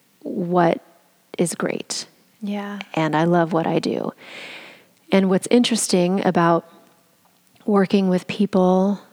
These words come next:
Speaker 1: and helping them to see things differently within their own lives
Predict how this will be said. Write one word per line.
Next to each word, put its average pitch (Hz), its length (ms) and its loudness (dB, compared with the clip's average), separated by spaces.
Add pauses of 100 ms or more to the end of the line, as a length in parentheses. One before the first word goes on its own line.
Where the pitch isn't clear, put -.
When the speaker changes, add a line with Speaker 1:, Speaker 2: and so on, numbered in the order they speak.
(960)
Speaker 1:
and 190 100 2
helping 185 440 0
them 175 240 4
to 175 520 -2 (920)
see 214 280 2
things 196 320 2
differently 185 540 2
within 175 380 -2
their 165 260 0
own 165 440 -2
lives 185 720 0